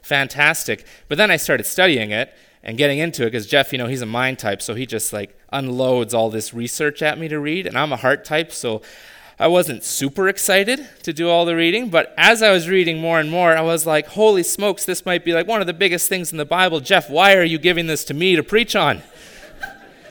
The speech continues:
What is going on here?" And so I'm gonna give it a go. So today, uh, if you wanna follow along, it's gonna be in Mark one, verses sixteen to twenty.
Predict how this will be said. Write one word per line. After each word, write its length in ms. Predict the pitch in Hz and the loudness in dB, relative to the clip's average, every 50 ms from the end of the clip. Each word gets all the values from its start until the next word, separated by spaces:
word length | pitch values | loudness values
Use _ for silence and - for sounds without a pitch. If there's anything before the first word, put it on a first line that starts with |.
| - _ _ _ _ - | -20 _ _ _ _ 2
What 140 | 220 226 | 6 6
is 140 | 214 185 175 | 6 6 6
going 240 | 185 196 180 180 185 | 4 6 6 8 8
on 180 | 208 220 220 202 | 8 6 6 4
here?" 300 | 196 180 139 110 - - - | 2 0 0 0 -2 -6 -14
And 160 | - 135 123 | -10 -6 -4
so 360 | - - 165 156 139 131 131 131 - _ _ _ _ _ _ _ _ _ _ _ _ - - - - | -2 2 4 4 4 2 0 -4 -14 _ _ _ _ _ _ _ _ _ _ _ _ -20 -16 -6 -4
I'm 120 | 160 165 | -2 -2
gonna 140 | 170 156 147 | 0 -2 -2
give 220 | 131 139 160 151 | 0 0 0 2
it 60 | 147 139 | 2 0
a 40 | |
go. 280 | 131 135 147 147 143 127 | 0 2 2 2 2 2
So 160 | - - 143 | 0 -4 -6
today, 480 | 127 - - 151 160 170 185 190 180 - - - _ _ _ _ _ _ - | -6 -6 0 2 4 4 4 2 0 -8 -20 -20 _ _ _ _ _ _ -10
uh, 220 | 107 110 110 113 107 - - - | -6 -4 -4 -4 -6 -6 -10 -14
if 160 | 127 - - | -14 -8 -6
you 80 | 139 | -2
wanna 200 | 147 175 202 190 | 0 0 0 0
follow 260 | - - 185 160 156 151 | 0 0 2 2 2 2
along, 240 | 143 139 143 147 | 2 0 -2 -2
it's 100 | 135 - | -4 -8
gonna 160 | - - 127 117 | -8 -10 -8 -6
be 100 | 123 120 | -6 -6
in 100 | 117 117 | -6 -4
Mark 340 | 123 131 139 143 - - | -2 0 0 0 0 -4
one, 420 | 123 120 131 139 151 165 180 180 147 - - - | -8 -4 -2 0 0 -2 -4 -8 -10 -14 -16 -10
verses 320 | 123 120 - - 110 - | -10 -8 -8 -8 -8 -6
sixteen 460 | - - 180 - - - 165 147 135 | -4 -4 -4 -4 -6 -8 -8 -8 -10
to 80 | 113 - | -10 -12
twenty. 440 | - - 139 120 113 110 127 170 | -12 -8 -6 -6 -4 -4 -6 -8